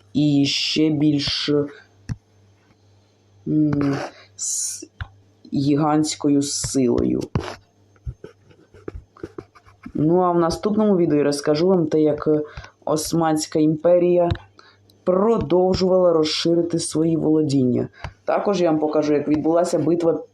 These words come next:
при-, Могаче з Угорщиною. Однак це я вам вже розповім в наступному відео. Ну, а на цьому все.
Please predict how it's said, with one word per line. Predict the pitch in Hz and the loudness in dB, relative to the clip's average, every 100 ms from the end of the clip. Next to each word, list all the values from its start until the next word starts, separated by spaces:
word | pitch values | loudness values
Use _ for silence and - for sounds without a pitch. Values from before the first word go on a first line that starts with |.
| _ | _
при-, | 160 156 156 - - | -4 -2 -2 -2 -2
Могаче | 151 156 160 139 160 180 - 165 | 0 0 0 0 0 -2 -2 -2
з | 156 139 139 - | -2 -2 -6 0
Угорщиною. | 156 147 139 139 127 - - - 131 123 123 123 127 _ _ _ _ _ _ _ _ _ _ - | 2 2 2 0 0 -4 -6 -4 -2 -2 -2 -4 -6 _ _ _ _ _ _ _ _ _ _ -2
Однак | 151 165 165 160 - | 0 0 -2 -4 -8
це | - 185 | -2 0
я | 196 | 2
вам | 175 175 | 0 0
вже | 156 151 160 | -2 0 0
розповім | 160 - 160 156 156 151 - - _ _ | 0 -2 0 2 2 0 -6 -20 _ _
в | - 151 175 | -8 -2 0
наступному | 214 226 - - 170 170 165 160 151 | 2 0 -4 -2 -2 0 0 2 0
відео. | 127 127 120 120 - - _ _ - _ _ _ - - _ _ _ _ _ _ _ _ _ _ 147 | 2 2 2 0 -2 -6 _ _ -20 _ _ _ -20 -20 _ _ _ _ _ _ _ _ _ _ -4
Ну, | 156 185 196 | 0 2 2
а | 175 160 | 2 2
на | 156 147 | 0 -2
цьому | - 151 143 135 123 | -2 -2 0 0 -2
все. | - - - 190 113 - | -4 -8 -4 -2 0 -4